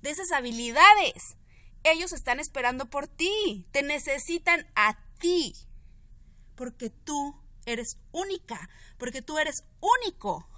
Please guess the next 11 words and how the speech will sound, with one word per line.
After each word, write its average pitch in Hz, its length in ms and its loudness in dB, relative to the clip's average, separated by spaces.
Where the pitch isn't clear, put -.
Tú 285 340 -8
tienes 247 440 -6
una 262 220 -12
historia, 254 760 -2
tú 294 320 -8
tienes 285 340 -6
algo 370 440 4
para 220 200 -4
entregar. 196 560 -8
Tu 226 100 -10
historia 214 840 -4